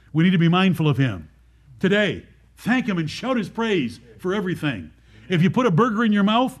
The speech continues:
and the flavors touch your tongues and light you up, the Bible says that food lights you up. Jonathan dipped his rod into a little bit of a honeycomb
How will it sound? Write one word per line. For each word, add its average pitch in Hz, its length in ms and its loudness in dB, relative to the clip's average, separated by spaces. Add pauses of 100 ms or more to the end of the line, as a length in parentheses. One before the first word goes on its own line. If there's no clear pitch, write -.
(360)
and 185 160 0
the 175 60 2
flavors 220 420 0
touch 233 260 -2
your 202 120 2
tongues 226 360 0
and 170 120 2
light 233 240 0
you 220 160 2
up, 262 260 0 (480)
the 151 80 2
Bible 185 280 2
says 233 260 2
that 170 100 0
food 233 240 2
lights 220 240 2
you 208 140 4
up. 117 220 -2 (360)
Jonathan 190 500 2
dipped 233 220 2
his 196 160 2
rod 220 240 2
into 196 220 2
a - 20 6
little 208 180 4
bit 208 120 2
of 165 80 2
a 165 80 4
honeycomb 233 500 2